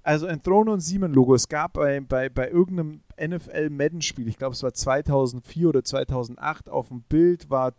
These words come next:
Vic von den Falcons. Ähm, da gab's einen, einen, einen, einen Logo-Creator, da konntest du dann halt so Buchstaben nehmen und daraus dein Logo createn. Oder war das bei N H L? Ich weiß es nicht mehr.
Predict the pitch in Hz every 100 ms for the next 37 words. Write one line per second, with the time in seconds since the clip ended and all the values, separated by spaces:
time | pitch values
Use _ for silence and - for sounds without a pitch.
0 | _ 147 117 127 196 - - _ _ _
1 | _ - 135 127 - 139 151 180 190 196
2 | 196 - _ _ _ _ _ - 139 135
3 | 139 139 _ _ _ _ 139 127 117 143
4 | 151 - 135 131 123 123 139 - _ 156
5 | 139 123 123 131 113 113 113 - - 123
6 | 131 170 180 170 - 139 123 117 113 117
7 | 110 - 139 - 143 127 131 - 120 151
8 | 160 - 170 160 156 160 160 175 185 190
9 | _ _ _ _ 151 135 135 131 127 135
10 | 139 143 135 139 127 127 131 147 156 139
11 | 131 123 110 - 117 110 107 110 120 110
12 | 120 113 - 117 - 90 92 104 - 107
13 | 104 113